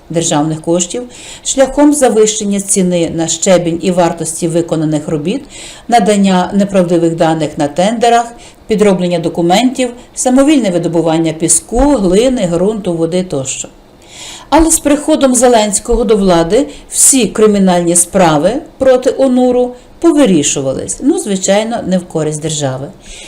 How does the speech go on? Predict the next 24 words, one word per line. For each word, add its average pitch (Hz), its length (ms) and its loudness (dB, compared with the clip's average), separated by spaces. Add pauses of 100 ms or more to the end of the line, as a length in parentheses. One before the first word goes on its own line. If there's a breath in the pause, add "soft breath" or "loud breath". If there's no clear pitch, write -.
(180 loud breath)
Перед 277 320 4
тим 262 260 2
ще - 180 -2
полтавська 208 540 0
поліція 190 500 0
була 175 240 0
порушила 170 520 -2
справу 165 460 0
за 175 140 0
незаконне 180 640 0
відчуження 165 800 -2 (200 loud breath)
родючого 170 600 0
шару 170 360 2
ґрунту 175 680 0 (220)
на 233 200 2
шести 247 420 2
гектарах, 233 640 2
який 226 220 0
використовувався 214 960 2
онуром 208 440 0
при 208 200 -2
реконструкції 185 800 -2
дороги 175 520 2 (460 loud breath)
Київ-Харків-Довжанський. 180 1500 -2